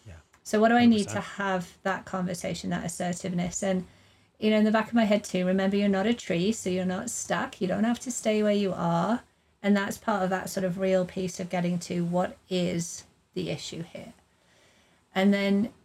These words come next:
Speaker 1: if you're a leader and you choose to, like, "Okay, so I gotta talk to my people,"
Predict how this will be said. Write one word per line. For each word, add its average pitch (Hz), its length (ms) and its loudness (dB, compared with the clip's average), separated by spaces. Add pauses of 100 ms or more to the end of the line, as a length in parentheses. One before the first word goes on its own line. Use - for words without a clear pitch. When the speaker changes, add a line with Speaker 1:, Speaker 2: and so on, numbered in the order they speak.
Speaker 1:
if 208 180 0
you're 247 160 4
a 254 60 4
leader 190 720 0
and 185 160 -4
you 185 120 -4
choose 190 460 0
to, 190 100 -2
like, - 180 -4
"Okay, 226 240 4
so 190 140 -6
I 208 80 0
gotta 202 180 0
talk - 200 -8
to - 120 -10
my 190 120 -6
people," 185 600 -2